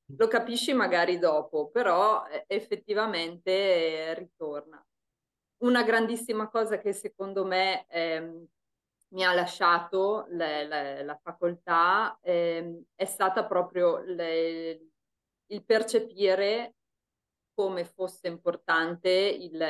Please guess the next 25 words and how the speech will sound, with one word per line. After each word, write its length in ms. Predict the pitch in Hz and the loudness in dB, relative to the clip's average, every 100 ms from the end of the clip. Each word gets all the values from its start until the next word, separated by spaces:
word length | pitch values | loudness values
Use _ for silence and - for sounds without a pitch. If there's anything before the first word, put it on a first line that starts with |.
| 151 | 0
il 80 | 185 | 0
lavoro 340 | 185 165 165 165 | 0 0 -2 -4
di 120 | 165 | -8
squadra, 680 | - 151 139 139 143 139 - _ _ _ _ _ _ | -14 -10 -8 -8 -10 -14 -16 _ _ _ _ _ _
perché 280 | 196 190 190 | -2 2 2
in 220 | 185 175 | 4 4
realtà 840 | 196 185 185 - 180 190 220 - _ | 4 4 2 0 2 4 2 -2 _
il, 240 | 170 156 156 147 139 139 123 117 - - - _ _ _ _ _ _ _ _ _ _ _ | -16 -12 -8 -4 -2 -4 -6 -8 -10 -12 -18 _ _ _ _ _ _ _ _ _ _ _
le, 400 | 190 196 190 - 185 | 0 2 2 -2 0
gli 80 | 202 | 4
esami 720 | 202 190 165 160 175 196 220 _ | 4 6 4 2 -2 -6 -12 _
del, 260 | 156 156 - | -4 -4 -6
del, 480 | 147 147 135 135 147 | -4 -4 -6 -10 -8
del 180 | 151 | -8
mio 180 | 165 175 | -6 -10
indirizzo 560 | 190 180 165 165 - 175 | -4 -2 -2 -4 -10 -6
universitario 1000 | 170 170 170 - - 165 160 170 190 196 | 0 0 0 -8 0 2 2 4 4 4
erano 440 | 185 175 180 180 | 2 2 -4 -6
per 200 | - 196 | -2 -2
lo 240 | 196 190 - | 0 -4 -6
più, 380 | 190 170 180 214 _ | -6 -2 -2 -4 _
cioè, 160 | - - - | -20 -20 -16
almeno 320 | 165 156 147 | -10 -10 -2
quelli 300 | 185 170 180 | -2 0 -6
pratici, 760 | 185 156 143 180 _ 180 196 | -2 -2 -4 -12 _ -12 -12